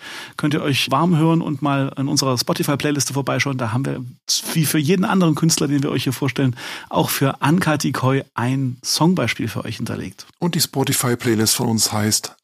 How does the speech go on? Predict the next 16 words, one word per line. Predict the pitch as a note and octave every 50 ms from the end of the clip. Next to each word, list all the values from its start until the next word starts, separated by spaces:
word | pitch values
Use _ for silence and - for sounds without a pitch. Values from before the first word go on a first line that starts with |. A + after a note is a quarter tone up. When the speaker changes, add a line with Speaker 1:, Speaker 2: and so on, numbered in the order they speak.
| _ _ _ -
Speaker 2:
Sound | - - B2+ B2
of | D3
Speaker 1:
Sound | E3+ - -
Speaker 2:
Leipzig | B2+ C3+ D3+ - - - D#3
Speaker 1:
of | C#3+ D3+ D#3+ - -
Leipzig. | - D3 D#3 D#3+ D#3+ - - - - - - - - -
Speaker 2:
und | - C#3+ C#3+ C3+
kommt | - - B2+ A#2+ -
von | - A#2+ G2+
Heldenstadt. | F2 G#2 A2 A2+ A#2 - - - F2+ - - - - _ _ _ -
Speaker 1:
Heldenstadt. | - - - - - - - - - - - _ _ _ _ _ _ _ _
Speaker 2:
Mein | A2+ G#2 A#2 F3 G3
Tipp | - - D3 G3 - - - - - - _ _
sollte | E3+ A#2+ G2+ B2+ E3 F3 F#3+ D3+
eigentlich, | C#3+ C3+ C3+ B2+ - - - G3
äh, | D3 B2+ B2+